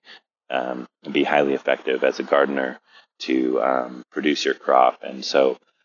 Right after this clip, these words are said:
um, I think that's really, um, a special aspect of what's, uh, available in natural farming is just the, the kind of, um,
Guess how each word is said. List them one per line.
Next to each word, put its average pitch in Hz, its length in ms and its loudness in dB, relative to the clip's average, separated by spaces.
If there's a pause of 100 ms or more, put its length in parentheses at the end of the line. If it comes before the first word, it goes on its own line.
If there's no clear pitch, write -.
(180)
um, 65 540 0
I 78 100 0
think 78 240 2
that's 73 240 4
really, 71 480 6
um, 64 460 0 (840)
a - 60 -8
special 71 600 4 (500)
aspect 87 600 2
of 90 160 0
what's, - 560 4
uh, 87 340 4
available 90 540 4
in 90 80 0
natural 90 280 2
farming 90 480 0
is 71 160 -6
just - 280 -6
the, 69 300 -2
the 67 340 -4
kind 67 160 -8
of, 62 200 -6
um, 65 440 -2